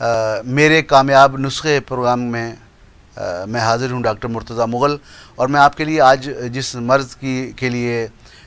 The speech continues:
अपना नुस्खा लाया हूँ वो है गैंग्रीन। गैंग्रीन यानी कि जो, अ, आपके पाँव में या आपके जिस्म के अंदर या बाहर अज़ा जो, जो टिश्यू है वो डेड हो जाता है,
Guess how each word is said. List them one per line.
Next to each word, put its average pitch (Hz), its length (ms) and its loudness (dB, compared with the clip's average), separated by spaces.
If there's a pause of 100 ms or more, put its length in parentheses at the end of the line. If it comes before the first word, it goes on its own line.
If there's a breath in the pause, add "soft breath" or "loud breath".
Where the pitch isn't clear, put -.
(140)
अपना 113 400 -6
नुस्खा 123 280 -2
लाया 131 220 4
हूँ 135 240 -2
वो 123 100 0
है 120 240 -2
गैंग्रीन। 113 640 -6 (960 loud breath)
गैंग्रीन 160 500 2
यानी 156 220 0
कि 147 200 -2
जो, 131 460 -2 (460 soft breath)
अ, 104 40 -8 (1300)
आपके 113 240 -6
पाँव 127 300 2
में 127 260 -2
या 117 180 0
आपके 113 280 -6 (520)
जिस्म 123 280 -8
के 120 120 -4
अंदर 120 280 -2
या 120 120 -4
बाहर 107 380 -4 (880 soft breath)
अज़ा 123 440 8
जो, 127 440 -2 (500)
जो 127 280 -8
टिश्यू 147 360 -6
है 127 140 4
वो 120 160 -2
डेड 147 260 4
हो 135 100 0
जाता 107 260 -4
है, 127 300 -14